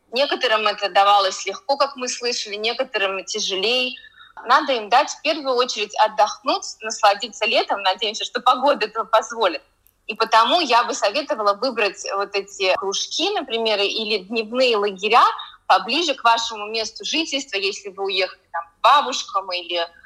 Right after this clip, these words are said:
куда-нибудь на дачу, в деревню. Наверняка где-то там тоже и будут какие-то занятия, только надо искать. Или если же вы хотите всё-таки ехать в Ригу, например, вот есть, например, моего ребёнка, да, у него футбол.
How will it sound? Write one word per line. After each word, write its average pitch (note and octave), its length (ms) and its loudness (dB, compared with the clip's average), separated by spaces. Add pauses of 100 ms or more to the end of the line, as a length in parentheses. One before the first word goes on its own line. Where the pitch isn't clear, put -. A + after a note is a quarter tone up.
(160)
куда-нибудь F3+ 800 -2
на F3 140 0
дачу, A#3+ 460 2
в F#3 80 -16
деревню. B3 540 -2 (340)
Наверняка C4+ 600 0 (160)
где-то D4 520 -6
там C4 340 0
тоже D#4+ 300 -2
и G#3+ 140 -12
будут C4+ 340 -8
какие-то - 380 -8
занятия, B3+ 580 0
только D4 280 -2
надо C4 320 0
искать. - 480 2 (380)
Или C4+ 200 -2
если C4 360 -2
же B3+ 180 -4
вы C4 140 -2
хотите F4+ 460 0
всё-таки B3+ 440 -4
ехать G#3+ 440 -4
в G#3 60 -16
Ригу, G#3 260 -6
например, G3+ 480 0 (220)
вот G#3 180 -4 (140)
есть, G#3+ 260 -2
например, A3+ 340 -2
моего B3 260 4
ребёнка, A#3 500 0
да, A#3 240 4
у G3 100 -6
него C#4 300 0 (320)
футбол. A3 680 -4